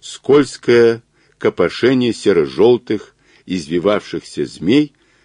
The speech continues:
напоминавших некоего осьминога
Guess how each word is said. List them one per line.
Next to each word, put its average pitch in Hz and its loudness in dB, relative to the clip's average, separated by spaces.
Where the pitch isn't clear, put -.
напоминавших 85 -4
некоего 92 0
осьминога 98 -4